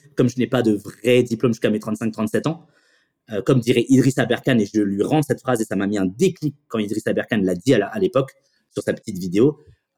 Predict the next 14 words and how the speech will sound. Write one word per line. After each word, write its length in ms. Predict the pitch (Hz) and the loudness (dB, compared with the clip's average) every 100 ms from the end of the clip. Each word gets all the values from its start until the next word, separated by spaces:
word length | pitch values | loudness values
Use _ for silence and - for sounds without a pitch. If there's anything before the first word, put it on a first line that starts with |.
| - | 0
l'échec 380 | 117 - 143 123 | 0 2 0 0
est 120 | 113 | -2
un 80 | 98 | -4
diplôme, 500 | - 110 110 131 143 _ _ _ - | -6 -2 2 2 -2 _ _ _ -10
et 80 | 101 | -10
je 80 | - | -6
peux 100 | 95 | -6
vous 140 | 92 | -2
garantir 440 | 113 107 107 113 | 0 0 0 -2
que 80 | - | -2
moi, 180 | 98 104 | -2 -2
je 100 | 104 | -6
suis, 320 | - 95 95 | -8 -6 -4
euh, 100 | 82 | -4